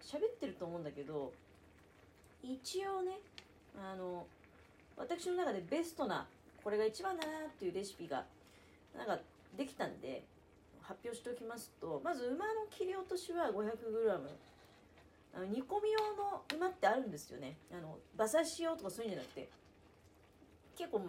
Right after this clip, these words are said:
まあ、これ、どうなんだろうね。まあ、私はいつも佐藤食肉ってとこで買ってるんだけど、高いもんじゃないです、そんなに。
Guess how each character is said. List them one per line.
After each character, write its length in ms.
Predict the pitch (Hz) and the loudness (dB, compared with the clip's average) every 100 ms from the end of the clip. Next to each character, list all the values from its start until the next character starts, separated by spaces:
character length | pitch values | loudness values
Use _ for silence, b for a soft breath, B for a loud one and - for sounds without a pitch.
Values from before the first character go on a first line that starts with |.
| 139 | 2
ま 140 | 226 | 6
あ、 120 | 262 - - | 6 4 -2
こ 100 | 233 | 2
れ、 120 | 220 - - - | 2 0 -20 -10
ど 100 | 214 | 0
う 20 | |
な 100 | 277 | 2
ん 40 | 208 | 2
だ 60 | 143 | -2
ろ 40 | |
う 40 | |
ね。 220 | 139 139 - - - | -2 -6 -8 -18 -4
ま 80 | 202 | 0
あ、 20 | |
私 200 | 294 262 | 2 2
は 80 | 330 | 0
い 80 | - | 0
つ 80 | |
も 140 | 226 147 | -2 -2
佐 180 | 185 196 | -4 -4
藤 140 | 190 | -4
食 160 | 202 180 | -4 -4
肉 120 | 135 | -6
っ 20 | |
て 100 | - | -10
と 80 | 135 | -8
こ 80 | 139 | -8
で 80 | 143 | -6
買 140 | 165 | -10
っ 40 | |
て 100 | - | -4
る 80 | 180 | -4
ん 40 | 160 | -4
だ 80 | |
け 120 | 135 139 | -6 -2
ど、 260 | 165 135 - - B B B B - - - 320 311 | 0 -2 -4 -18 B B B B -20 -20 -12 -6 0
高 260 | 277 370 | 6 8
い 40 | 339 | 8
も 80 | |
ん 20 | 214 | 4
じ 60 | |
ゃ 40 | 175 | 2
な 60 | |
い 60 | 165 | 0
で 60 | |
す、 100 | 147 | -2
そ 80 | 190 | -6
ん 80 | 165 | -6
な 100 | 151 | -6
に。 160 | 156 | -6